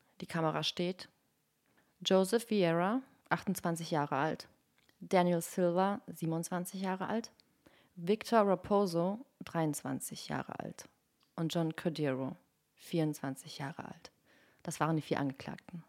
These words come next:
Vergewaltigung in besonders schwerem Fall, so lautete die Anklage.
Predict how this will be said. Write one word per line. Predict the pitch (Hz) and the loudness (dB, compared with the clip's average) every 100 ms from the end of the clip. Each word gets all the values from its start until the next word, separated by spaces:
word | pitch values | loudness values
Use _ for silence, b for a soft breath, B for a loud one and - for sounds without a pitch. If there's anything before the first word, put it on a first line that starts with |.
| _ _ _ _ _ b b b b | _ _ _ _ _ b b b b
Vergewaltigung | 185 170 165 165 170 - 180 190 170 | 0 0 4 4 6 2 0 0 0
in | 160 | -2
besonders | 160 151 143 - | 0 0 0 0
schwerem | 165 160 | 0 0
Fall, | 156 147 117 - _ _ | 0 0 0 -4 _ _
so | - 151 | -2 4
lautete | 143 139 - | 4 4 -2
die | 143 151 | 0 2
Anklage. | 135 135 127 131 | 0 0 -2 -2